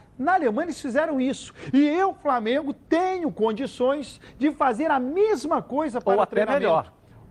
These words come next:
Speaker 2: Ou até melhor.
Speaker 1: É, ou até melhor. Mas se eu fizer a mesma coisa, acho que não tem nenhuma, nenhuma impossibilidade. Ou você acha que aqui no Brasil a gente vai ter uma regra,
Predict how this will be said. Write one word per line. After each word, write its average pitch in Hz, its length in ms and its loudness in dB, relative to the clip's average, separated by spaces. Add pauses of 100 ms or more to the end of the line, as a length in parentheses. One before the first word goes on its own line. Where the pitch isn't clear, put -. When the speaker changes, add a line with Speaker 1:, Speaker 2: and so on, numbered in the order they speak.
(100)
Speaker 2:
Ou 156 80 2
até 127 200 -2
melhor. 196 280 -4
Speaker 1:
É, 330 240 2
ou 262 240 2
até 302 260 0
melhor. 247 460 2 (160)
Mas 214 160 0
se - 80 -2
eu 254 80 -2
fizer 202 340 2
a 196 60 2
mesma 180 400 0
coisa, 202 580 0 (360)
acho 277 220 0
que 302 80 -2
não 320 180 -2
tem 269 460 0
nenhuma, 233 920 -2
nenhuma 196 480 -2
impossibilidade. 233 920 -2 (380)
Ou 226 160 4
você 226 260 0
acha 214 240 0
que 208 120 -4
aqui 202 240 -2
no 196 80 -4
Brasil 180 340 -2
a 247 80 0
gente 214 160 -8
vai 226 100 -4
ter 220 140 -6
uma 208 180 -2
regra, 214 600 -2